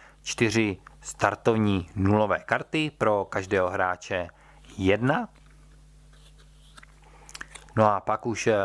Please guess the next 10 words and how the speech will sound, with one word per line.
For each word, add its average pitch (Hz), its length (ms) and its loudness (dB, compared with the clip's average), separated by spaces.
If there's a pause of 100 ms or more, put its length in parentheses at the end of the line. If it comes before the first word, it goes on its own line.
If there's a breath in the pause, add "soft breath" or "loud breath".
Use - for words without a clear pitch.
(380)
půjdeme 104 380 2
postupně 98 600 -2
prvním, 123 520 0
druhým, 98 400 0
třetím, 98 420 -2
čtvrtým 101 580 -2
a 87 160 2
až - 140 -8
pátým 95 560 0 (420 loud breath)
věkem, 98 480 0